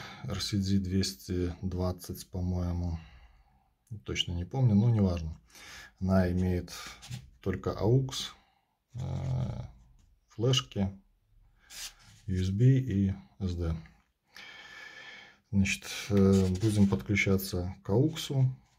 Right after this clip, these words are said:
чтобы, э, при помощи AUX, вернее, при выборе, э, в меню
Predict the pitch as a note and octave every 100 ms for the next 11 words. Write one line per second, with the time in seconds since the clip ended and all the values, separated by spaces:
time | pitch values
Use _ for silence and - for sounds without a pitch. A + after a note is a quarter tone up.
0 | _ - - F2+ F2 F2 E2+ E2+ E2+ _
1 | - - - - - - - - _ _
2 | F#2+ F2 F#2 F2 - - F2 A#2 B2+ -
3 | G2+ G2 - _ _ _ _ _ _ _
4 | _ _ _ _ _ _ _ _ _ _
5 | _ _ F#2+ F2 F2+ F2 - F#2+ F#2+ F2
6 | F2+ E2 E2 G2+ F2+ E2+ E2+ F#2 F#2 F2+
7 | E2